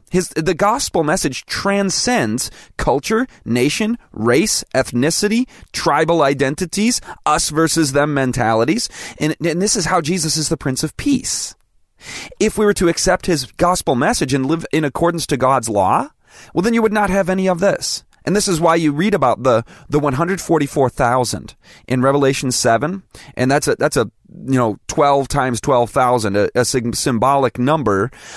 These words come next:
of the totality of God's people.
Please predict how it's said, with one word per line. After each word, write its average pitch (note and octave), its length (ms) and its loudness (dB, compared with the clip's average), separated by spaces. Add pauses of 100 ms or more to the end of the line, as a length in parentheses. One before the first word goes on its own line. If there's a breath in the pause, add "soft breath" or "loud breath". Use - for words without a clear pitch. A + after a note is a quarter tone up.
(200 loud breath)
of C3 320 2 (400)
the C#3 200 -4
totality A3+ 840 -2
of F3 140 -2
God's F#3 400 2
people. - 480 -2